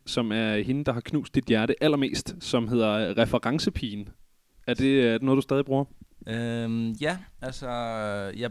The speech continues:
Speaker 2: referencepigen og referencepigerne og drengene og oplevelserne, det er jo sådan, jeg trækker jo på oplevelser, som jeg har haft i mit liv.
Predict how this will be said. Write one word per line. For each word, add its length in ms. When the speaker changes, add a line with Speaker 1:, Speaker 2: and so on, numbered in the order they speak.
Speaker 2:
referencepigen 840
og 420
referencepigerne 1400
og 80
drengene 420
og 60
oplevelserne, 560
det 140
er 40
jo 140
sådan, 320
jeg 100
trækker 280
jo 60
på 100
oplevelser, 420
som 220
jeg 80
har 160
haft 260
i 40
mit 180
liv. 200